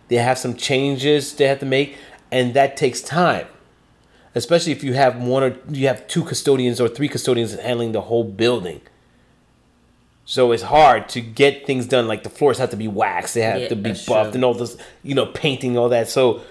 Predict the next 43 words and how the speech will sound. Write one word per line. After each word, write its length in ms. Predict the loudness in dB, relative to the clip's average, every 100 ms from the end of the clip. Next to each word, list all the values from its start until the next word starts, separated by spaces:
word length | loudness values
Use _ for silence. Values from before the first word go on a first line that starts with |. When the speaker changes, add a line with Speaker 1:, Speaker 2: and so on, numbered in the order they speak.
| -20 _
Speaker 1:
you 180 | -2 2
have 180 | 2 0
to 60 |
figure 260 | -6 0 2
out 180 | 2 2
what 220 | 2 2
schools 320 | -2 -2 -2
to 120 | -4
send 380 | -4 2 2 2
number 240 | 2 4 2
of 180 | 0 -8
kids 440 | 0 0 0 -10 -14 -8
to, 440 | -2 -2 -2 -8 -14 -20 _ _ _ 0
um, 400 | 4 4 2 0
an 100 | -2
ideal 300 | 2 2 4
location, 440 | 2 0 -2 -4 -2
whether 240 | -2 -2 -4
it's 100 | -6
in 100 | -8
the 100 | -10 -8
five 300 | -4 -4 0
boroughs. 300 | 0 0 0
So 80 | -4
you 120 | -4
have 100 | -6
to 40 | -8
figure 280 | -10 -4
out 140 | -2 0
how 120 | -2
to 80 | -4
coordinate 440 | -4 -8 -6 -8
that. 180 | -10 -10 -16 -20 -20 _ _ 0
Doing 240 | 4 4
this 180 | 4 4
remotely 720 | 2 4 2 4 0 0 -6 -20 _ _ _ _ -20 _ _
would 120 | -2
literally 360 | 0 2 2 2
save 500 | -2 -8 -2 0 0
the 80 | -4
school 220 | -4 -2
system 320 | -2 -4 -2
money, 240 | -2 -4